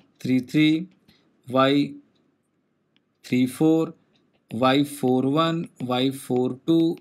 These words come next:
Y four three, Y four four. And here it will be equal to V one, V two, V three, and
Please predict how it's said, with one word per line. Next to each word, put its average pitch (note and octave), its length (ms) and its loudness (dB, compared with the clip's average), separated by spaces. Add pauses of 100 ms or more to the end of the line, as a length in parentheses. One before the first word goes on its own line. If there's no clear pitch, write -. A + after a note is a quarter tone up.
(120)
Y B2+ 360 0
four B2 520 -2
three, D#3+ 380 2 (420)
Y B2+ 300 0
four C#3 340 2
four. B2+ 400 0 (640)
And F#3 580 2 (220)
here D3 440 2
it C#3+ 220 -4
will C#3+ 140 0
be C#3+ 180 0 (100)
equal E3+ 380 0
to C#3+ 500 0
V C3 380 0
one, E3+ 460 -2 (600)
V C3 360 0
two, E3 480 0 (600)
V C3 380 0
three, D#3+ 420 0
and C3 480 0